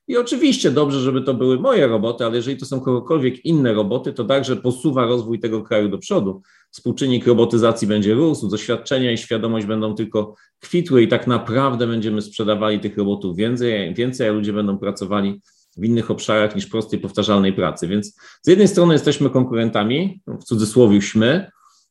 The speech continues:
a z drugiej strony rozwój tej wiedzy pewnie jest ogromnie ważny. Słuchaj, na koniec mam takie pytanie trochę przewrotne. Jakie są twoje oczekiwania? Czy w najbliższych dwóch, trzech latach w Polsce nastąpi wreszcie ten boom, na który wszyscy czekamy, robotyzacji?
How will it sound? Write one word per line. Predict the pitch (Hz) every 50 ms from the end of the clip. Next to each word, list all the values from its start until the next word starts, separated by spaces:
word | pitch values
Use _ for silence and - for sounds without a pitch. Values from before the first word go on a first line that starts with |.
| - -
a | 110 113 117
z | 110
drugiej | 120 120 123 127 123
strony | 127 - 117 123 120 117 113
rozwój | 117 123 117 107 117 120 101
tej | 110 110
wiedzy | 101 110 117 113 101 107
pewnie | 101 110 107 104
jest | 104 98 -
ogromnie | - 95 92 98 95 95 92 92
ważny. | 87 85 80 80 - 85
Słuchaj, | 82 190 208 208 175 135
na | 131
koniec | 127 - 202 214 190 170 -
mam | 160 147
takie | 127 147 - 131
pytanie | - 127 127 139 147 143 139 131
trochę | 131 135 - - 127 165 160 - - 220 214
przewrotne. | 208 214 - 185 185 170 151 127 113 95 - - - 87 80 78 80 _ _ _ _ _ _ _ -
Jakie | - 262 - 196
są | - 135 117
twoje | 101 - - 113 104 101
oczekiwania? | - 90 - 104 98 - 95 87 90 87 85 87
Czy | 85 - 101
w | 104
najbliższych | 117 117 123 147 143 - - 127 104
dwóch, | 92 95 147 151 -
trzech | - - 131 127
latach | - 123 117 - - 90 - -
w | -
Polsce | - 139 131 113 101 - - - - 90 82 82 - _ _ _ _ _
nastąpi | - 120 120 - - 156 160 156 - 139
wreszcie | 117 120 117 - 131
ten | 117 135 123 117 104
boom, | 90 127 143 143 135 131
na | 131 123
który | - - - 127 120 120
wszyscy | 120 - 117 - - 120
czekamy, | 104 - - - 123 117 117 120 120
robotyzacji? | 117 113 107 113 107 110 107 101 107 104 104 101 - - 139 160 180 220